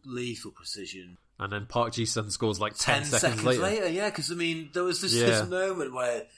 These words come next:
Speaker 1: Drogba scores, and you know that when that sort of silence, deathly silence falls on, on, on Old Trafford,
Speaker 2: Yeah.
Speaker 1: real nerves, and yeah, ten seconds later we're, we're back in front again, and it was just <laughs> like, "Well, here we go again." So,
Speaker 2: Mm.
Speaker 1: uh, yeah, yeah,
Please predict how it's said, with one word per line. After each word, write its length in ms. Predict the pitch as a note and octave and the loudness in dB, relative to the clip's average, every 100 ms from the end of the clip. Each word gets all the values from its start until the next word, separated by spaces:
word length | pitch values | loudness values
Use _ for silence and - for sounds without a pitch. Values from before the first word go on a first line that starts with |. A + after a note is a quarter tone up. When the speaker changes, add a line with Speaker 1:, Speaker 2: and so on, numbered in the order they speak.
| _ _ _ - | _ _ _ -6
Speaker 1:
Drogba 220 | F#3+ - A#2+ | -4 -2 -4
scores, 440 | D#3 D#3 C#3 A2+ | -2 0 0 -2
and 240 | A#2 G#2+ G#2+ _ _ _ - | -10 -14 -16 _ _ _ -8
you 100 | C#3 | 0
know 140 | D#3 D3+ | 0 2
that 260 | C#3 - | -2 -4
when 140 | C#3 B2 | -8 -6
that 160 | A#2 | -6
sort 160 | - A2+ | -4 -6
of 60 | - | -4
silence, 720 | - A#2 A#2+ A#2 G#2+ - - | -4 -4 -6 -8 -8 -10 -8
deathly 320 | C3 A#2+ A#2+ | -6 -8 -8
silence 400 | A2 A#2+ A2+ G#2 | -8 -8 -8 -12
falls 260 | - G#2+ F#2+ | -14 -12 -12
on, 100 | F#2 G2 F#2+ | -14 -16 -16
on, 180 | F#2+ F#2 | -18 -18
on 80 | G2 | -14
Old 120 | F#2+ | -12
Trafford, 440 | - A2 - F#2+ - _ - - - - | -8 -10 -10 -18 -20 _ -20 -20 -18 -12
Speaker 2:
Yeah. 240 | F2+ D#2+ | -10 -6
Speaker 1:
real 240 | B2+ A#2+ | -4 -4
nerves, 720 | A2+ B2 A#2+ A#2 G#2 F#2+ - - | -4 -4 -2 -2 -2 -4 -8 -8
and 140 | G#2 | -10
yeah, 200 | G#2+ F2+ - | -8 -10 -12
ten 160 | - G#2 | -6 -6
seconds 240 | - - | -6 -10
later 220 | G2 F#2+ | -8 -8
we're, 140 | F2 F2+ | -10 -16
we're 80 | F#2 | -18
back 200 | F#2 - | -16 -16
in 80 | F#2+ | -16
front 180 | A2 F#2 | -16 -16
again, 160 | F#2 F2+ | -14 -14
and 100 | E2+ | -16
it 40 | |
was 120 | F2 | -14
just 120 | - - | -8 -6
<laughs> 140 | - | -6
like, 100 | A2+ | -6
"Well, 200 | D#3+ G3 | -6 -2
here 280 | F3+ D3+ A2+ | -2 0 -2
we 60 | G#2 | -2
go 100 | G#2+ | -4
again." 300 | A2+ D3+ B2+ - - - - | -2 -4 -6 -18 -20 -20 -20
So, 520 | - - A#2+ A2+ A2 G#2+ _ _ | -14 -2 2 2 0 -6 _ _
Speaker 2:
Mm. 220 | C3 F#3+ - - | -10 -10 -10 -10
Speaker 1:
uh, 400 | A#2 A2+ G#2+ G2 F#2 | -6 -4 -2 -4 -8
yeah, 240 | F#2 E2+ - _ _ | -8 -10 -12 _ _
yeah, 220 | G#2 F#2+ | -6 -6